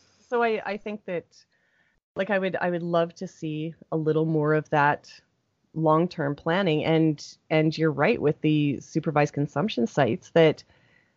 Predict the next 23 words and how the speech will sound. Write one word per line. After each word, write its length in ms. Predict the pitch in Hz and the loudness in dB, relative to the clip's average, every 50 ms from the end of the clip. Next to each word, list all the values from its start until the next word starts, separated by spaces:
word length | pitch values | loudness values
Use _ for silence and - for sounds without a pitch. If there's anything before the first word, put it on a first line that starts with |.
| _ _ _ _ _ _ | _ _ _ _ _ _
uh, 260 | - 170 170 160 147 143 | 2 4 4 4 4 4
where 240 | 165 165 170 180 190 | 4 4 4 6 4
do 100 | 233 226 | 4 4
they 140 | 196 214 | 4 2
go 200 | 196 - 185 180 | 4 4 4 2
from 280 | 185 - - 196 180 180 | 2 2 0 0 0 2
there? 200 | 175 190 202 170 | 2 2 2 0
Do 160 | 143 - 156 | 0 0 0
we 140 | 151 160 165 | 2 2 0
have 480 | 156 151 - - 156 147 151 170 180 - | 0 -2 -6 -2 2 2 2 2 2 -2
somewhere 460 | - - 175 165 160 156 147 147 143 | -2 0 2 2 4 4 2 2 2
that 100 | 156 - | 2 0
we 100 | 147 156 | 0 -2
can 140 | - 165 151 | -2 0 0
actually 300 | 139 143 - - - 151 | 0 -2 -2 -2 -2 0
refer 360 | 151 170 - - - 214 247 | 0 0 0 2 4 4 4
them 160 | - - 196 | 4 2 0
to? 160 | - - 160 139 | 2 0 -2 -2
Do 120 | 135 143 | 0 0
we 120 | 143 147 156 | 0 2 0
have 400 | 156 - 170 165 170 208 226 - | 2 2 2 4 4 2 4 4
those, 440 | 240 208 180 170 151 139 - - - - | 6 6 8 6 6 4 0 -8 -8 -2
um, 560 | - 160 156 151 147 143 139 127 120 123 151 | 2 4 4 6 6 4 2 2 0 -4 -4